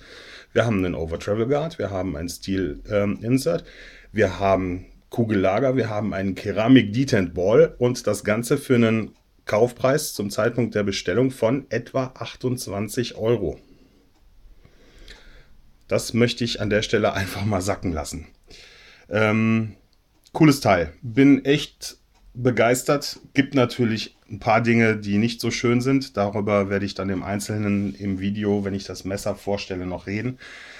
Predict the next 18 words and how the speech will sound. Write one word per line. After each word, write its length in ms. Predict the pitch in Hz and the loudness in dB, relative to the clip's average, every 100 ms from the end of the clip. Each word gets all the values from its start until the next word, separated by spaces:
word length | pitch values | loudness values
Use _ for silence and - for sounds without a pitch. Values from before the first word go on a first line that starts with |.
| - - _ | -20 -20 _
Aber, 600 | 101 110 120 120 123 117 104 | 2 6 10 10 10 8 4
ähm, 400 | 101 98 95 - - | 2 2 0 -6 -14
das 240 | - - | -12 -4
Ding 180 | 127 101 | -2 -2
ist 140 | 98 | -6
ein 80 | - | -10
echter 320 | - - 101 | -10 -8 -6
Wurf. 320 | 98 90 82 - _ _ _ | -4 -4 -6 -16 _ _ _
Ganz 180 | - 110 | -4 -2
ehrlich, 300 | 78 90 90 | -2 -6 -6
das 160 | 101 - | -4 -2
habe 100 | 127 | 0
ich 100 | 127 | -2
auf 100 | - | -2
einigen 340 | 113 123 120 | 0 2 2
Kanälen 400 | 117 113 113 113 | 0 0 0 0
schon 160 | 113 95 | -2 -4
gesehen. 460 | 90 113 120 117 | -2 0 0 -2